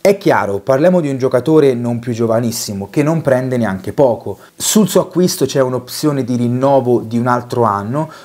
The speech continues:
non so bene su quali basi, credo semplicemente se il giocatore e la Roma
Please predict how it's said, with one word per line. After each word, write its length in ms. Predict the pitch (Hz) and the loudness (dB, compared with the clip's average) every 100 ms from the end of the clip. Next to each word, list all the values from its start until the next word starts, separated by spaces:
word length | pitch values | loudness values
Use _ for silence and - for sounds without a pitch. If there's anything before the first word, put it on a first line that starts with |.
| - | -6
non 220 | 113 120 | 0 0
so 240 | 117 139 120 | 2 0 2
bene 400 | 131 127 123 117 | 0 0 -2 -4
su 240 | - 117 | -4 -6
quali 320 | - 117 113 | -2 0 0
basi, 420 | 120 135 135 120 - | 2 2 2 -4 -8
credo 240 | 127 117 | -6 -6
semplicemente 720 | 113 110 101 117 120 131 120 | -6 -8 -8 -6 -4 -4 -6
se 400 | - 117 113 113 | -4 0 2 0
il 140 | 110 107 | -4 -2
giocatore 540 | 113 110 123 113 107 | -2 0 2 2 0
e 100 | 104 | -2
la 80 | 107 | 0
Roma 480 | 113 110 107 104 | 2 2 0 -4